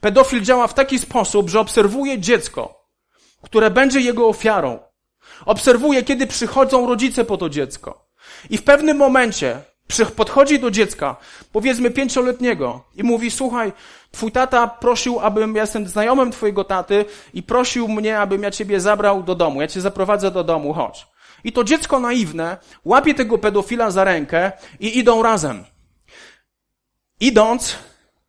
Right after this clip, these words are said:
ten pedofil zabiera dziecko w ustronne miejsce, i je wykorzystuje.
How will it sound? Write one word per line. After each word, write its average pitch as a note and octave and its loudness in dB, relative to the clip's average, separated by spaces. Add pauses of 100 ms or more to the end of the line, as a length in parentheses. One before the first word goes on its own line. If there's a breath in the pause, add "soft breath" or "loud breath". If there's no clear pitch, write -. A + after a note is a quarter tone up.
(1040)
ten A#3 -2
pedofil F#3 0 (720 soft breath)
zabiera G3 0
dziecko G#3 0
w G3+ -10
ustronne G#3+ -4
miejsce, C3+ -6 (840)
i E3 -6
je F3 -2
wykorzystuje. D3 -8